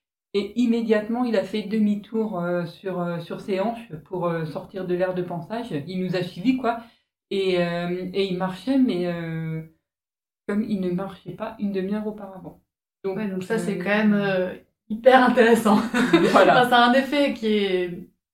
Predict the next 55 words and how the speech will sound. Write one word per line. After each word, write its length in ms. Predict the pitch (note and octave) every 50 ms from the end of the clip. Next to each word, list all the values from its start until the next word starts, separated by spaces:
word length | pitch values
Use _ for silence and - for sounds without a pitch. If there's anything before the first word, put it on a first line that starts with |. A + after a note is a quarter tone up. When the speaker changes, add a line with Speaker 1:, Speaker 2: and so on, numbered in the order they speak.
| _ G#3 -
Speaker 2:
qui 80 | A3+
est 120 | G#3+ F#3+ -
plus 180 | - - C4
rapide, 400 | B3+ A#3+ A#3+ A#3 A#3+ C#4+ C#4+ -
on 60 | A#3+ A3+
va 100 | A#3 G#3
dire, 240 | - B3 A#3+ B3
que 80 | - G#3
les 60 | F#3+
anti-inflammatoires 880 | G3 G3+ G3+ - - G#3 G3 - - G3+ F#3+ F#3 F3+ F#3 B3 B3+ C4+ A#3
et 120 | G3 F#3 F#3
pour 180 | - - F#3
le 60 | F#3
coup, 140 | - A#3+ A#3+
qui 160 | G#3+ - G#3+
à 80 | F#3 F3+
long 120 | F3+ F#3+ F#3+
terme, 320 | F#3+ G#3+ A3+ A#3 G#3+ G3
euh, 160 | F3+ F3 F3 F3
est 120 | - F#3+
plus 180 | F#3+ - G#3+ G3+
durable. 360 | G3+ G#3 G3 F#3 F3+ F3 - _ _ _ _ _
Speaker 1:
Voilà. 280 | F#3 E3 D3 C3+ - - - _ _
Speaker 2:
Et 120 | - G3+ G3+
moi, 140 | G#3+ B3 B3+
en 100 | B3+ B3+
fait, 140 | A3+ A3
Whisper 400 | A3 A3+ G#3+ G#3 - - B3+ C4+ B3
n'a 140 | G#3+ G3+ -
pas 340 | - - _ - A#3+ A#3+ A#3+
eu, 180 | A#3+ A#3+ B3 B3
donc 320 | G#3 G3+ G3 F#3+ F#3+ F#3
comme 160 | - G#3 G#3
tu 140 | G#3 - A#3+
l'as 120 | A#3 A3 G#3+
dit, 160 | G#3 A#3+ B3
en 80 | G#3
fait, 280 | - A3 G#3+ G#3+ - - _
le, 420 | F#3+ F#3+ F#3 F3+ F3+ F3 F3 F3 E3+
la 120 | F3+ F#3+
saignée, 380 | G3+ - - A3+ G#3+ A3+ A#3+ B3+
ça 160 | B3 G#3+ F#3
fait 160 | F#3 - G3+ -
travailler 420 | - - A#3 A#3 A#3+ A3+ G#3+ G#3
le 60 | G3
foie. 420 | - - - A#3 - D#3 - - _ _ _ _ _ _ _ _ _ _ _ _ _ _ _
Et 140 | G#3+ G#3+ G#3
moi, 160 | G#3 A3+ B3+
Whisper, 340 | B3+ B3 - - - C4 C4 G#3+
donc, 180 | G3+ F#3+ - -
n'a 140 | F#3+ F#3 F#3
pas 240 | F3+ - B3 C4
eu 80 | B3+ B3+
de 60 | B3+
saignée 600 | - - A#3+ G#3+ A3+ A3+ A#3 A#3 A#3 A#3 - _